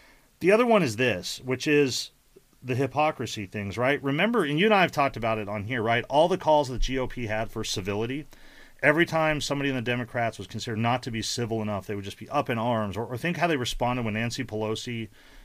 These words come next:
tore the copy of Trump's State of the Union speech in half, and it was just clutching of pearls everywhere, uh, among the G O P. Look at, look at how, you know, uncivil, uh, these people are. Remember when they wanted to pass laws and prosecute people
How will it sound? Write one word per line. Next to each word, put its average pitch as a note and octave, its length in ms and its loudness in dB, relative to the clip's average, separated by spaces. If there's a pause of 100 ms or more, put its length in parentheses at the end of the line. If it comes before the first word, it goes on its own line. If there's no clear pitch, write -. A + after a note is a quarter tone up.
(120)
tore B2+ 280 0
the A#2 100 -2
copy A2 480 -4
of F#2 180 -8
Trump's A2+ 380 -6
State A2+ 260 -4
of A2+ 60 -4
the G#2 80 -4
Union A2+ 320 -6
speech C3+ 340 -6
in C3 80 -8
half, B2 340 -6
and B2 80 -8
it A#2 40 -8
was G2 100 -8
just A2 400 -4 (520)
clutching D#3 440 4
of C3 120 -2
pearls B2+ 420 0
everywhere, G#2 720 -2
uh, G2 300 -2
among A2 260 -2
the G#2 80 -4
G G#2 200 -2
O A2 100 -2
P. G2 240 -8
Look A#2 240 -6
at, A#2+ 160 -4
look B2+ 180 -4
at A#2+ 80 -4
how, A2 420 -2
you A2 100 -8
know, G#2 220 -2
uncivil, A#2 760 -2 (100)
uh, G2 320 -4 (140)
these G2+ 180 -12
people F#2+ 320 -8
are. D#2+ 220 -12 (500)
Remember D#3 400 2
when C#3+ 160 2
they C3+ 160 0
wanted B2+ 360 0
to A#2 60 -10
pass A#2+ 320 -2
laws A2+ 480 0
and A2 200 -10
prosecute A#2 760 -6
people A2 540 -4